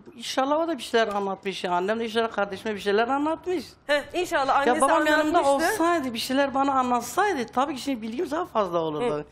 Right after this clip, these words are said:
Speaker 2: Hı.
Speaker 1: E, büyükler bana bir şeyler söyledi,
Speaker 2: Tamam,
Speaker 1: ben ondan
Speaker 2: peki sen
Speaker 1: öğrendim.
Speaker 2: neden
Speaker 1: Tamam
Speaker 2: bulmak
Speaker 1: canım.
Speaker 2: istiyorsun abini? Şu kameraya bir söyle bakalım. Bizi kamera çekse şunu şöyle yakından,
Speaker 1: Sade ben
Speaker 2: evet.
Speaker 1: istiyorum, kardeşimi istiyorum. İnşallah onu göreceksin ablacığım. Onu çok seviyorum. Yeter o da gelsin.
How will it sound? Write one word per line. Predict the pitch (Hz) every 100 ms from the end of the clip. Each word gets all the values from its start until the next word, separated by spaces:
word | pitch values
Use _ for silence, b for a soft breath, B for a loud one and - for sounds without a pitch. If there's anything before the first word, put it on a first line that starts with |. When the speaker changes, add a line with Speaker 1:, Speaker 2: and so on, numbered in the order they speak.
| B B -
Speaker 2:
Hı. |
Speaker 1:
E, | 240
büyükler | 302 320 349 359
bana | 311 302
bir | 214
şeyler | 254 226
söyledi, | 175 226 190 208
Speaker 2:
Tamam, | 349 330
Speaker 1:
ben | 370
ondan | 330
Speaker 2:
peki | 226 180
sen | -
Speaker 1:
öğrendim. | 392 370
Speaker 2:
neden | 403
Speaker 1:
Tamam | 440 392
Speaker 2:
bulmak | 381 330
Speaker 1:
canım. | 320 302
Speaker 2:
istiyorsun | 311 311 294
abini? | 294 285 277 311
Şu | 330
kameraya | 339 320 320 320 311
bir |
söyle | 311 330 330 269
bakalım. | 277 254 240
Bizi | 233 254
kamera | 269 254 247
çekse | 254 247 - 254
şunu | 233 202
şöyle | 220 196
yakından, | 196 190 262 277 294
Speaker 1:
Sade | 294
ben | 277
Speaker 2:
evet. | 254
Speaker 1:
istiyorum, | 240 - 277 262 226 233
kardeşimi | 226 220 220 - 214 214
istiyorum. | 214 - 220 202
İnşallah | 226 - - 202 208
onu | 202 208 196
göreceksin | 196 190 208 196 196
ablacığım. | 175 170 165 170 180 190 202
Onu | 208 202
çok | - 220
seviyorum. | - 208 190 185 170 180 180
Yeter | 196 208 196
o | 202
da | 208
gelsin. | 202 185 175 175 - 175 185